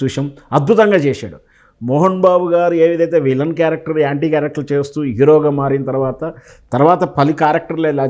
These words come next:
చేశారు, వీళ్ళ కెరీర్లో ప్రారంభమై హీరోగా అయ్యారు, అవసరం వస్తే యాంటీ క్యారెక్టర్ అయినా చేశారు, విలన్ క్యారెక్టర్ అయినా చేశారు. ఏది చేసినా కానీ నటన విశ్వరూపాన్ని ప్రదర్శించే అవకాశం ఉంటుంది కాబట్టి, నటుడనేవాడు తనలో ఉన్న టాలెంట్ను రూపించుకోవాలనుకుంటాడు కాబట్టి,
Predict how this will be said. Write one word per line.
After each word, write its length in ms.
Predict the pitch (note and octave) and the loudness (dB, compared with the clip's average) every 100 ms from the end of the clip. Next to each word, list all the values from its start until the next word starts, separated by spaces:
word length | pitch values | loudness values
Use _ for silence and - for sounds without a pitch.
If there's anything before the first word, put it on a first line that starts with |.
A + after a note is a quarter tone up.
| B2 | -6
చేశారు, 420 | G#2+ G2+ F2 B2+ - _ _ _ _ | -10 -12 -14 -16 -20 _ _ _ _
వీళ్ళ 180 | C3+ F3+ | 2 2
కెరీర్లో 480 | F#3 E3+ F#3+ G3 G3+ E3+ A2 A2+ A2+ - | 4 4 6 4 2 -2 -4 -10 -18 -2
ప్రారంభమై 500 | C3+ E3 F#3 F#3+ F#3+ | 2 4 4 2 2
హీరోగా 300 | F3 E3+ E3+ | 4 4 4
అయ్యారు, 320 | D#3 D3+ D3 - - - | 2 0 -2 -8 -18 -12
అవసరం 280 | B2+ C#3+ E3 | -6 -4 -2
వస్తే 220 | D#3+ E3+ | -4 -2
యాంటీ 280 | D#3+ C#3 D3+ | -2 0 0
క్యారెక్టర్ 320 | D#3 D3 C#3+ | 0 0 -2
అయినా 140 | C#3 C3+ C3+ | -4 -4 -4
చేశారు, 420 | C3 C3 C3+ C#3 - - | -2 -2 -2 -6 -14 -6
విలన్ 300 | A#2 C#3 D#3+ | 2 2 4
క్యారెక్టర్ 340 | D3 C#3+ C#3 C#3 | 2 2 0 -2
అయినా 140 | C3+ C3+ | -2 -2
చేశారు. 420 | B2+ B2+ B2+ B2 _ _ _ G#2+ | -2 -2 -2 -6 _ _ _ 0
ఏది 220 | C#3+ F3+ G3 | 2 4 2
చేసినా 280 | G3 F#3 | 2 -4
కానీ 240 | F#3 F#3 C3 | -6 -4 -2
నటన 400 | C#3 C#3+ F#3+ F#3 | -2 -2 -2 -2
విశ్వరూపాన్ని 760 | C#3 C3+ F#3+ G3 F#3 F#3+ F#3 | -2 -2 0 2 4 2 -2
ప్రదర్శించే 460 | D#3+ D3+ D3+ D#3 D3 | -2 -4 -4 -4 -2
అవకాశం 420 | C#3 C#3+ C#3 C#3+ | -2 -2 -2 -2
ఉంటుంది 280 | C3+ C3 B2 | -2 -2 -4
కాబట్టి, 540 | B2+ B2 A#2+ C3 G#2+ - - - | 0 0 0 -2 -6 -10 -20 -4
నటుడనేవాడు 640 | A#2 C3+ F3+ G3+ G3+ F#3+ F#3 | 0 2 4 4 4 2 0
తనలో 300 | D#3+ D3+ D#3 | -2 0 0
ఉన్న 120 | D3+ | 0
టాలెంట్ను 600 | C#3 C3+ D3+ G3+ G3 F#3 | -2 -2 0 0 -2 -2
రూపించుకోవాలనుకుంటాడు 1000 | D3+ D3 C#3+ - C#3 C3 B2 - A#2+ A#2+ | -4 -4 -8 -6 -2 -2 -2 -6 -4 -4
కాబట్టి, 580 | A#2 A2 G#2+ E3+ A2+ | -4 -6 -6 -6 -6